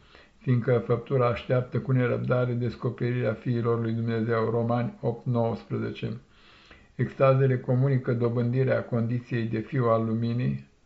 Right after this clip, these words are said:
al învierii sau al împărăției,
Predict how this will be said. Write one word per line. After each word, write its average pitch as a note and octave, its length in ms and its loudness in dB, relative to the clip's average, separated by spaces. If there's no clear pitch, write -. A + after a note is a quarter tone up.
al B2 200 0
învierii A#2+ 680 -2
sau A#2+ 280 2
al A#2+ 200 2
împărăției, A2+ 920 -2